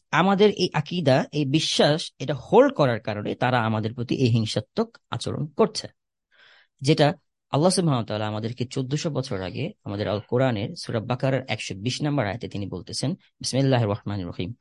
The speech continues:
"ওয়ালান, লান তারদা আনকাল ইয়াহুদা ওয়ান নাসারা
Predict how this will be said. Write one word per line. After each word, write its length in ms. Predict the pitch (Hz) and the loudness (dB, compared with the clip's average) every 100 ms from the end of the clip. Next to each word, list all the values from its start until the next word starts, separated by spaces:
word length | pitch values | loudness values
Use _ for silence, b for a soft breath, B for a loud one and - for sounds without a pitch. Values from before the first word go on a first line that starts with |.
| b b b b | b b b b
"ওয়ালান, 300 | - 123 123 127 | -2 0 -2 0
লান 220 | 139 143 | 0 2
তারদা 340 | 143 135 139 | 0 2 2
আনকাল 460 | 135 139 131 131 123 | 2 0 0 0 0
ইয়াহুদা 460 | 117 117 131 135 | -2 -2 -4 -2
ওয়ান 140 | 123 113 | -2 -2
নাসারা 680 | 107 110 - 135 107 78 | -4 -4 0 2 2 -4